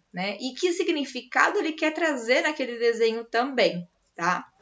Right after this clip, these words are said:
Então, vamos falar aqui um pouquinho sobre os suportes, né? Os suportes aí,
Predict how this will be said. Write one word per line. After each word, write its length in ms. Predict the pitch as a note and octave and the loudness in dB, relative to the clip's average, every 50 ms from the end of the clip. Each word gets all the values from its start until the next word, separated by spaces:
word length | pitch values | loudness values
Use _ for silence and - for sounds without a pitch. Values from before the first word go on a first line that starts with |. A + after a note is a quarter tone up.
| _ _ _ _ _ _ _ _ _ _ _ _ _ _ _ _ G3+ | _ _ _ _ _ _ _ _ _ _ _ _ _ _ _ _ -12
Então, 300 | G3+ G3+ - _ C4 C4 | -12 -12 -8 _ -2 0
vamos 260 | C4 C4 B3 B3+ - | 0 0 0 -2 2
falar 280 | - C4+ B3 B3 B3 B3 | 2 4 6 6 6 6
aqui 260 | B3 B3 B3 B3 C4 | 4 0 -2 -2 -2
um 80 | C4 B3+ | -2 0
pouquinho 380 | B3+ B3+ B3+ B3+ - B3+ B3+ | 0 0 -2 -2 -2 -4 -4
sobre 360 | B3+ - - C#4+ B3+ - B3+ C4+ | -4 -2 -2 0 0 0 -2 -4
os 280 | C4+ C4+ - - - | -4 -6 -6 -10 -2
suportes, 1000 | - E4+ E4+ - _ _ _ - G#3 G#3+ A3 G#3+ G#3 F#3 F3+ F3 - - F3 E3+ | -2 -2 -2 -2 _ _ _ 0 2 4 6 6 6 6 4 0 -4 -6 -6 -6
né? 240 | F3+ F#3+ G3 G3+ G3+ | -4 -4 -2 -2 -2
Os 160 | G3 G3+ G3+ | -4 -6 -6
suportes 440 | - B3 - - B3 B3 B3+ B3+ B3+ | -8 -10 -6 -4 -2 -2 0 0 0
aí, 200 | C4 B3+ B3+ | -2 -2 -4